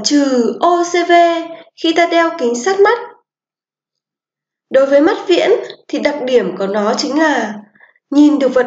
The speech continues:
ở xa nhưng phải điều tiết, và điểm cực cận thì lại xa hơn bình thường, tức là với người bị viễn thì chúng ta chỉ nhìn được xa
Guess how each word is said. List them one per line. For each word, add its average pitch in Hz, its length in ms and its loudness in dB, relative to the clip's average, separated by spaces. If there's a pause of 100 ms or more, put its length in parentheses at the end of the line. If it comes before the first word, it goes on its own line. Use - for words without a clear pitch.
(120)
ở 208 160 -2
xa 359 600 0 (260)
nhưng 339 160 2
phải 285 140 0
điều 208 300 0
tiết, 403 220 2 (580)
và 247 100 0
điểm 208 320 -2
cực 240 120 0 (100)
cận 190 160 0 (460)
thì - 120 -6
lại - 140 -4
xa 349 320 -2
hơn 349 280 2
bình 247 200 -2
thường, 226 500 0 (300)
tức 440 140 2
là 269 300 0 (600)
với 240 140 4
người 311 240 2 (220)
bị 214 220 -8
viễn 277 220 2 (280)
thì 240 160 -4
chúng 247 100 -2
ta 320 160 2
chỉ 240 140 -4
nhìn 220 220 0
được 214 140 0
xa 330 600 -2